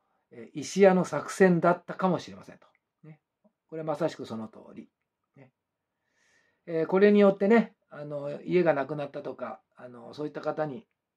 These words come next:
住宅の供給がね、あの、スタートするっていうか、こう、普及するっていうことで、とてもいいことだと思います。はい。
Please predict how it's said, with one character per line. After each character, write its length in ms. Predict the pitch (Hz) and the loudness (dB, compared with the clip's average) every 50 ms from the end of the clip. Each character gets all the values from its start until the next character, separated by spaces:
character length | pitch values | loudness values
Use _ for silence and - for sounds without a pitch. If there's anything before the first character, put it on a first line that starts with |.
| _ _ _ _ _ _ _ _ _ _ _ _ _ _ _ _ - - - - - _ _ _ _ _ _ _ _ _ _ _ _ _ _ _ _ _ _ 131 | _ _ _ _ _ _ _ _ _ _ _ _ _ _ _ _ -20 -20 -20 -20 -20 _ _ _ _ _ _ _ _ _ _ _ _ _ _ _ _ _ _ -14
住 200 | 131 151 151 156 | -6 -2 -2 0
宅 220 | 156 156 - 160 | 0 0 0 2
の 100 | 156 151 | -2 0
供 200 | 147 - 151 147 | 0 0 0 0
給 240 | 139 - 156 151 151 | 2 2 2 2 4
が 100 | 147 139 | 2 2
ね、 320 | 151 170 175 151 123 - _ _ _ _ _ _ _ | 4 4 4 4 2 -4 _ _ _ _ _ _ _
あ 100 | _ - | _ -20
の、 140 | 120 117 113 | -20 -20 -20
ス 80 | - | -14
タ 140 | - 151 143 | -10 -8 -8
ー 40 | 143 | -8
ト 100 | 143 135 | -8 -10
す 120 | - 143 | -10 -10
る 80 | 135 143 | -10 -10
っ 20 | 139 | -12
て 80 | - | -14
い 20 | 139 | -16
う 40 | 123 | -16
か、 100 | 120 117 | -16 -16
こ 160 | - 123 120 | -16 -16 -16
う、 20 | |
普 100 | 98 - | -16 -14
及 160 | - - 165 | -6 -6 -6
す 100 | 143 151 | -2 -2
る 100 | 156 170 | -2 -2
っ 20 | 175 | -2
て 100 | - 165 | -6 -8
い 40 | 127 | -12
う 20 | |
こ 80 | 131 127 | -12 -14
と 100 | 135 120 | -14 -14
で、 80 | 120 | -14
と 140 | 117 147 135 | -14 -14 -10
て 80 | 151 160 | -8 -8
も 100 | 160 175 | -6 -4
い 40 | |
い 20 | 180 | -2
こ 80 | 190 185 | -2 -2
と 80 | 165 | -2
だ 60 | 160 - | -2 -6
と 80 | 143 | -6
思 80 | 135 135 | -10 -12
い 40 | 127 | -10
ま 200 | 131 131 127 123 | -10 -10 -10 -12
す。 180 | - _ _ _ _ _ _ _ _ _ _ _ _ _ _ | -14 _ _ _ _ _ _ _ _ _ _ _ _ _ _
は 100 | _ - | _ -20
い。 100 | - _ | -20 _